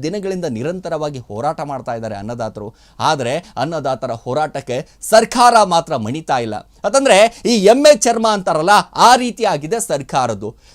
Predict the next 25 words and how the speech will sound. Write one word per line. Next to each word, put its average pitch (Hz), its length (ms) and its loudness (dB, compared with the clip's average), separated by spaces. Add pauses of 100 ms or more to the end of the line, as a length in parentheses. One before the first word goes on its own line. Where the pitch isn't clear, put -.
(100)
ಕಳೆದ 277 220 8 (160)
ಐದು 311 260 0
ದಿನಗಳಿಂದ 247 380 2 (100)
ಹೋರಾಟ 247 380 4 (140)
ಮಾಡ್ತಾ 190 320 0
ಇದ್ದಾರೆ. 139 220 -2 (340)
ಏನ್ 285 180 8
ಮಾಡ್ತಾ 214 260 2
ಇದ್ದಾರೆ 165 240 -2
ಹಾಗಾದ್ರೆ? 135 360 0 (260)
ಯಾರೂ 262 400 6 (160)
ಕೂಡ 254 100 2 (140)
ಸ್ಪಂದಿಸುವಂತ 226 500 -6 (120)
ಕೆಲಸ 208 140 -6 (120)
ಮಾಡ್ತಾ 180 320 0
ಇಲ್ಲ. 139 80 -4 (1120)
ರೈತರ 247 300 6 (120)
ಹೋರಾಟಕ್ಕೆ 226 680 8 (340)
ಯಾರೂ 302 260 8 (220)
ಕೂಡ 254 140 2 (100)
ಬೆಂಬಲ 233 260 4 (100)
ಕೊಡುವಂತ 220 300 -2 (100)
ಕೆಲಸ 180 220 -2 (140)
ಮಾಡ್ತಾ 185 340 0
ಇಲ್ಲ. 151 120 -4